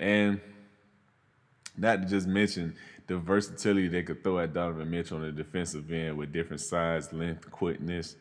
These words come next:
aggressiveness, assertiveness. You just, it's just hard, man. And the Sixers, I have them beating the Hawks because I don't, I just think Joel Embiid should and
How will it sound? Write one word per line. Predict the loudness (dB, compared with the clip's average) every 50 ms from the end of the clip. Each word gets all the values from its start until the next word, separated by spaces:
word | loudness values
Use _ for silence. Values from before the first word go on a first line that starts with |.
| -18 -16
aggressiveness, | -14 -8 -4 -2 0 0 -2 -4 -6 -6 -4 -4 -4 -6 -8
assertiveness. | -10 -8 -4 -2 -2 0 -2 -2 -4 -2 -2 -2 -2 -4 -6 -10 -18 -20 -20 -20 -20 -20 -20 -20 -20 -20 -20 _ _ _
You | -6 -4 -2 -2
just, | 0 0 0 0 -2 -6 -10 -14 -8 -6
it's | -4 -4 -2
just | -2 -2 -2 -2
hard, | 0 0 2 2 2 2 0 -2 -4 -6
man. | -6 -6 -6 -8 -8 -10 -10 -14 -18 -20 -20 -20 -20 _ _ _ _ _ _ -16 -8 0
And | 2 4 4 4 4 2 -2 -4 -8 -14 -20 -20 -20 -20 -20 -20 -20 _ _ _ _ _ _ _ _ _ _ _ _ _ _
the | -2 -2 0
Sixers, | 2 4 6 6 6 4 4 4 4 6 8 8
I | 8 8
have | 8 8 8 8
them | 6 4 4
beating | 4 4 2 2 0
the | 0
Hawks | 0 0 0 0 -2
because | -4 -4 0 2 2 2
I | 2 2 0
don't, | 0 0 0
I | 0 -2 0
just | 0 -2 -2 -4 -4 -2
think | -2 0 0 0 0 -2 -2
Joel | 0 0 2 2
Embiid | 2 0 0 0 2 2 4 4 2 2
should | -2 -2 2 4 6 6 6 6 4 2 -2 -2
and | -2 -2 -2 -2 -4 -6